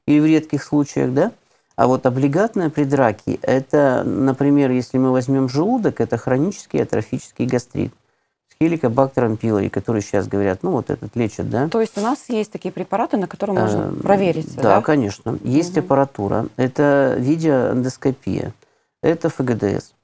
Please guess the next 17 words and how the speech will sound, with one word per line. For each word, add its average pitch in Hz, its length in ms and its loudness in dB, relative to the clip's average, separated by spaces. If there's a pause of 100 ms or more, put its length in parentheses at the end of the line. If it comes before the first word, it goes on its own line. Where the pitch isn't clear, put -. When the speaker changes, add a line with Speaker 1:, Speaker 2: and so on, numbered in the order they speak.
Speaker 1:
банальная 127 580 2
Ф - 120 -8
Г 120 180 0
Д 175 260 2
С - 240 -12
с, - 180 -20
э, 110 320 0 (520)
гистологическим 127 880 0
исследованием 110 640 0
забора 123 420 2
материала 117 640 2
с - 80 -10
измененной 120 560 2
стенки 107 420 -4
желудка 101 540 -2
или 156 160 2
пищевода 202 680 0